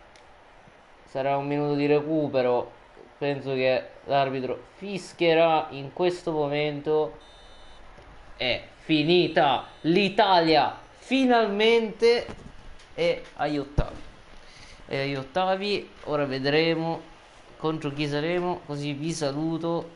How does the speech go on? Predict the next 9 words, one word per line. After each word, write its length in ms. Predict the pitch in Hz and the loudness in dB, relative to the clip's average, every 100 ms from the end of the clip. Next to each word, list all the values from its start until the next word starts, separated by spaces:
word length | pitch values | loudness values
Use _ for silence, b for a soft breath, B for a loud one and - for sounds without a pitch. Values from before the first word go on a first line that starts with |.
| - | -16
e 100 | - | -14
domani 680 | - 135 139 139 135 135 - - - - - - - - - - - | -12 -6 -4 -4 -6 -10 -14 -20 -20 -20 -20 -20 -20 -20 -20 -20 -16
prossimamente 880 | - 143 - 139 127 139 147 143 147 | -8 -8 -6 -8 -6 -4 -4 -4 -6
ci 140 | 147 131 | -6 -10
sarà 300 | 123 123 135 | -6 -2 -2
la 1040 | 135 - - - - - - - - - - | -2 -6 -8 -8 -10 -18 -20 -18 -16 -16 -12
parte 640 | 127 131 - - 131 123 - | -4 -4 -4 -6 -6 -6 -8
due. 800 | 139 131 165 160 147 151 135 - - - - - - - - - - _ _ - - _ - | -14 -4 -2 2 4 4 4 0 -10 -20 -20 -20 -20 -20 -20 -20 -20 _ _ -20 -20 _ -12
Guardate, 600 | 123 117 139 135 117 | -10 -4 -4 -4 -6